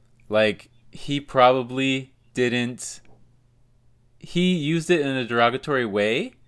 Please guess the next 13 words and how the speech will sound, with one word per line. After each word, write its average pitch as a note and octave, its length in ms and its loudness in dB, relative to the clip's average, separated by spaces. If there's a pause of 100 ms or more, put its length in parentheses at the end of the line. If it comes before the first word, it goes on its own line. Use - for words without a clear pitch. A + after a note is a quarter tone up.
(560)
but A#2+ 380 4 (340)
I A2+ 160 4
don't A#2+ 180 -6
think B2 180 -8
he A2+ 120 -6
hates G#2 260 -4
black F#2+ 300 -2
people. D3+ 240 -6
You A#2+ 100 -2
know A2 100 -2
what A2 80 -2
I G#2 80 -2
mean? G2 300 -6